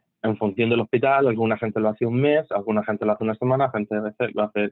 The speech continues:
dos meses. Ese sistema se llama Night Float. Y es literalmente que cambias tu ciclo de vida y trabajas por las noches mientras que haya otro equipo que trabaja por la mañana. Em, la alternativa a ese sistema en algunos sitios es hacer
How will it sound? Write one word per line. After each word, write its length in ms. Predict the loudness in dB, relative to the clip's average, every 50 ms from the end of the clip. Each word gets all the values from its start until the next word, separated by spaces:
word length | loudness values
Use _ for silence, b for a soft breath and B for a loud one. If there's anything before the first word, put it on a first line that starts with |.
| -6 _ _ _ _ -2
dos 120 | -2 0
meses. 400 | 2 0 0 -2 -2 -4 -6 -6 B B B B B B B
Ese 180 | 2 2 4 4
sistema 340 | 2 2 2 2 0 2 2
se 80 | 2
llama 200 | 2 2 2 2 0
Night 300 | 0 0 0 -2 -4 _
Float. 180 | -10 -12 -12 -12 _ _ _ _ _ _ _ _ _ _ _ _ _ _ -20 -20 _ _ _
Y 100 | 0 2
es 60 | 2 0 -2
literalmente 760 | -2 0 2 2 2 4 2 2 4 4 2 2 2 2 0 -2
que 120 | -2 -2
cambias 400 | -2 -2 0 2 0 0 -2 -2
tu 120 | -4 -4 -2
ciclo 300 | -2 -2 -2 2 2 4
de 80 | 4
vida 300 | 4 4 4 4 2 2 B B B B B B
y 200 | -4 -4 -4 -4 _ _ _
trabajas 380 | -2 0 2 2 0 0 -4 -4
por 140 | -2 0 0
las 120 | 2 2
noches 340 | 2 0 0 0 0 0 2
mientras 320 | 2 0 -2 -4 -6 -4
que 100 | -2 0
haya 240 | 2 2 4 2 2
otro 420 | 0 0 0 2 2 4 4 2
equipo 300 | 2 0 -2 -2 0 0
que 100 | 0 0
trabaja 360 | 0 0 0 0 0 0 -2 -4
por 100 | -2 -4
la 80 | -4
mañana. 380 | -2 -4 -6 -10 -14 -20 -20 -20 _ B B B B B B B B B _ _ _
Em, 840 | 0 2 2 4 4 4 4 2 2 2 0 0 0 0 -2 -2 -4 B B B B B B B B B B _ _ _ _ _ _ _ _ _ _ _
la 180 | 2 4 4 4
alternativa 600 | 2 0 0 -2 0 0 0 0 2 4 4 4
a 80 | 4 4
ese 180 | 2 -2 -6
sistema 460 | -8 -6 _ -2 0 2 4 2 2 2
en 140 | 0 -2 -2
algunos 340 | -2 0 0 0 0 0
sitios 320 | -2 -2 0 0 -2 0 0
es 100 | -2 -2
hacer 280 | -2 -2 -2 -2 -4